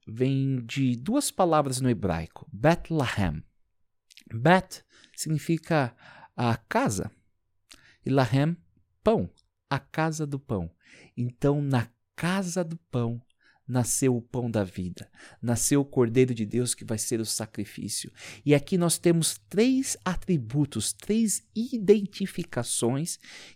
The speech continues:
que o anjo dá a esse menino que nasceu na cidade de Belém. Ele é o Salvador. E lembrando,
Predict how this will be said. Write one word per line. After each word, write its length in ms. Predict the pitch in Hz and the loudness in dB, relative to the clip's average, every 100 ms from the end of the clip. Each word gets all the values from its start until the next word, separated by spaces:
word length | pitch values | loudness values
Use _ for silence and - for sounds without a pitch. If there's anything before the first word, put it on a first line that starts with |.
| _ | _
que 160 | 175 | 4
o 140 | 156 127 | 6 6
anjo 280 | 139 135 | 4 2
dá 400 | 120 123 135 147 - | 0 4 4 4 2
a 160 | 147 131 | 2 4
esse 500 | 196 220 - 160 147 | 4 2 0 0 0
menino 720 | 147 170 147 175 254 160 98 - - - _ | 2 4 4 4 4 2 2 -4 -20 -20 _
que 160 | 175 | 4
nasceu 560 | 170 151 - - 165 170 | 4 6 4 6 8 6
na 100 | 160 | 4
cidade 600 | - 147 123 131 131 127 - - 120 - 104 - | 2 2 4 4 4 -4 -8 -14 -6 -4 -4 -6
de 120 | 117 | -2
Belém. 360 | 117 107 87 82 - _ _ | 4 4 4 0 -12 _ _
Ele 180 | - 139 | 0 2
é 40 | 139 | 2
o 80 | |
Salvador. 720 | 123 - 127 120 104 85 - - _ _ _ _ _ _ _ _ _ _ _ | 2 0 0 -2 -6 -6 -8 -18 _ _ _ _ _ _ _ _ _ _ _
E 80 | - | -2
lembrando, 520 | 196 254 311 277 92 | 0 0 2 0 -2